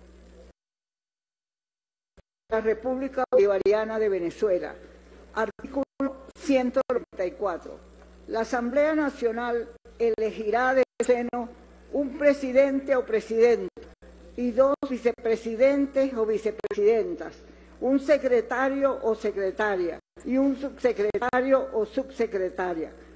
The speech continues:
fuera de su seno por un periodo de un año. El reglamento establecerá la forma de suplir las faltas temporales y absolutas.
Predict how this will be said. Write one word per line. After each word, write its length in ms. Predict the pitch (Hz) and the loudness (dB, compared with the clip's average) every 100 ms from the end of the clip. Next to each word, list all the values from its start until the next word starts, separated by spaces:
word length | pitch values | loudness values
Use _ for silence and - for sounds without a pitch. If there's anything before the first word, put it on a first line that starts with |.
| - | -20
fuera 420 | - 254 285 285 277 262 - - | -4 6 6 6 2 -6 -8 -2
de 140 | 220 | -2
su 160 | 214 214 | -2 0
seno 460 | 254 262 262 233 - | 2 2 0 -4 -8
por 160 | 220 226 | -4 -2
un 140 | 226 | -2
periodo 560 | - 247 233 240 240 226 | 2 2 4 2 4 2
de 100 | 190 | 0
un 160 | 196 | -4
año. 300 | 190 170 139 - - - - | -6 -6 -6 -10 -18 -20 -14
El 120 | - 220 | -8 2
reglamento 640 | 240 233 233 262 294 277 | 2 4 2 0 0 0
establecerá 840 | 285 277 220 214 214 214 226 262 285 - - - | 0 0 0 2 0 -2 -2 -2 -6 -10 -20 -10
la 180 | 202 196 | -6 -4
forma 440 | - - 262 254 | -6 0 2 4
de 80 | 240 208 | 4 4
suplir 500 | 220 208 233 262 262 254 | 2 -4 -2 -4 -4 -6
las 180 | 202 202 | -4 -2
faltas 400 | 240 240 240 247 | -2 -2 -4 -4
temporales 720 | 220 202 190 196 214 220 226 | -4 -4 -6 -2 -2 0 0
y 80 | 208 | 0
absolutas. 640 | 185 - 175 180 160 - | -2 -4 -4 -4 -6 -12